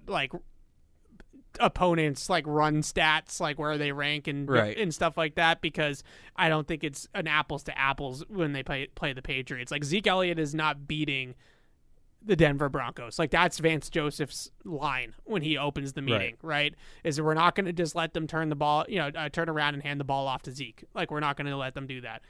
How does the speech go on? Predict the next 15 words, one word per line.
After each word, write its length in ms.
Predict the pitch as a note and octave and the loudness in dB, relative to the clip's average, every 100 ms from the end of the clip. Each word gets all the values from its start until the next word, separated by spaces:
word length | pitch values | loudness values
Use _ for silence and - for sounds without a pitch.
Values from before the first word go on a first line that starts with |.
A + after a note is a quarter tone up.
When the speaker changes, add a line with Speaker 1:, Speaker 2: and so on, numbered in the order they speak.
| - - - - | -20 -20 -18 0
Speaker 1:
Um, 480 | F#3 D#3+ D3 C3+ - _ _ _ - - A#3+ | 2 4 2 -4 -12 _ _ _ -20 -16 -6
so 140 | F3 | 2
you 160 | F3 F#3 | 6 6
had, 220 | F3+ E3 | 6 4
you 180 | F3+ F3 | 2 6
had 320 | E3+ E3 - | 6 4 0
run 260 | G3 D#3+ D3+ | 0 2 2
game. 500 | D3+ C#3+ C#3+ C#3 - | 0 0 -2 -6 -4
Speaker 2:
Yeah. 180 | C3+ A2 - - | 2 2 2 -4
Speaker 1:
Okay. 280 | F#3+ C#3+ C3 - - - | -4 -4 -8 -12 -12 -2
Uh, 260 | F3+ D3 - - _ - - - | 0 0 -4 -12 _ -20 -14 -2
number 300 | F#3 G3+ G#3 | 2 2 2
two, 180 | G3+ | 0
Trent 280 | E3 F3+ D#3 | 0 -2 -2
Brown. 320 | D#3 B2+ C3 | 0 0 -2